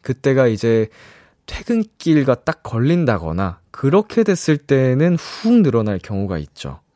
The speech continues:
예, 안타깝습니다. 자, 김나연, 김나연님, "아직 이번 주말까진 하루 남았지만 람디 목소리 들으니까 마음이 편안해지는 느낌이에요. 오늘도 두 시간 쉬다 갈게요. 그리고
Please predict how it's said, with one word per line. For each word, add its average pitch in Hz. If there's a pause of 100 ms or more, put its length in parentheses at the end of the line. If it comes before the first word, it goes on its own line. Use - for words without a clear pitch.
예, 78 (560)
안타깝습니다. 78 (500)
자, 90
김나연, 165
김나연님, 131 (460)
"아직 139
이번 175
주말까진 151
하루 190
남았지만 113 (140)
람디 101
목소리 113
들으니까 110
마음이 98
편안해지는 156
느낌이에요. 85 (420)
오늘도 139
두 123
시간 139
쉬다 156
갈게요. 110
그리고 92